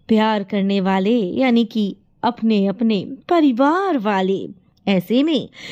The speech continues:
जहां हमने आपको बताया था कि फराह खान ने आकर प्रियंका को दीपिका पादुकोण कहा, तो वहीं सुनिए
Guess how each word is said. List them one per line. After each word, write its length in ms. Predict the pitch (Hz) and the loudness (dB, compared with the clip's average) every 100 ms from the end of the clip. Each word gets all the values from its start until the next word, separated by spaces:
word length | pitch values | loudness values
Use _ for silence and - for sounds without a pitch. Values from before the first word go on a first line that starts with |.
| - 427 | -10 -4
जहां 360 | 349 381 370 370 | -2 0 -2 -2
हमने 320 | 330 311 311 | -2 -2 -2
आपको 340 | 262 240 - 214 | -2 -2 -4 -4
बताया 420 | 208 196 196 233 | -2 -2 0 -2
था 380 | 240 196 202 269 | -2 -2 -2 -2
कि 160 | 262 | -4
फराह 380 | - 202 202 196 | -2 -2 -2 -2
खान 420 | 196 - 202 240 | -6 -6 -2 0
ने 340 | 285 262 254 233 185 | 0 2 0 -2 -2
आकर 680 | 180 185 294 370 330 190 - - - - - | -2 -2 0 0 0 -4 -12 -20 -20 -20 -2
प्रियंका 540 | 339 311 302 302 311 311 | 2 2 2 0 0 0
को 320 | 311 247 254 | 2 2 2
दीपिका 520 | 196 202 220 214 214 | 0 -2 -2 -2 -4
पादुकोण 680 | 214 202 180 180 185 185 208 | -2 -2 -2 -2 -2 -2 -2
कहा, 420 | 277 277 359 285 | -2 0 0 -2
तो 400 | - _ - 190 | -6 _ -4 -2
वहीं 600 | 190 190 277 254 - _ | 0 0 0 -2 -6 _
सुनिए 640 | - 254 202 196 196 240 | -2 0 2 0 0 -2